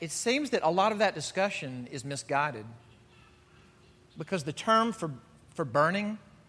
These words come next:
fiery, is actually an Egyptian loan word.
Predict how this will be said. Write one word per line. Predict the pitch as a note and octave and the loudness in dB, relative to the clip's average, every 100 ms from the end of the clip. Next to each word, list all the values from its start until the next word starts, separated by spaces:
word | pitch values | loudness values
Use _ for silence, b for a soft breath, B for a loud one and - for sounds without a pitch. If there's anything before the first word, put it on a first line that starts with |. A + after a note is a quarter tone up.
| - _ | -20 _
fiery, | - E3 F3 F#3+ G3 G3 - - - - - - - - | 4 8 8 6 -2 -4 -14 -20 -20 -20 -20 -20 -20 -10
is | D#3+ | 0
actually | F3+ G#3 - G#3 F#3+ | 4 4 4 0 0
an | E3+ | -2
Egyptian | C#3+ B2 G#3+ A3 - F#3+ | -4 0 -2 -2 -6 -6
loan | F3 F3 F3 C#3 | -4 -4 -4 -6
word. | G#2+ F2+ | -6 -8